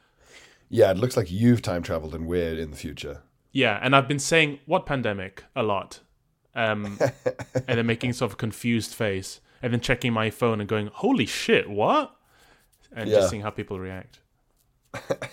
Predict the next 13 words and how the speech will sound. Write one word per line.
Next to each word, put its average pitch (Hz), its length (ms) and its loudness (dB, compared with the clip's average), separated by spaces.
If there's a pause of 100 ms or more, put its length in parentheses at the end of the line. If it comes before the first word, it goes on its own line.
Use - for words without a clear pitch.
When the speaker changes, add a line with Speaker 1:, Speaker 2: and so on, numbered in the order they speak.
(1040)
Speaker 1:
Imagine, 127 380 2
that 123 80 6
would 139 80 2
be 123 100 4
quite 113 180 8
a 101 40 6
funny, 101 260 0
like, 85 180 0
a 87 80 4
time 98 260 -2
travel 85 280 0
movie 80 320 -6
where 78 220 -6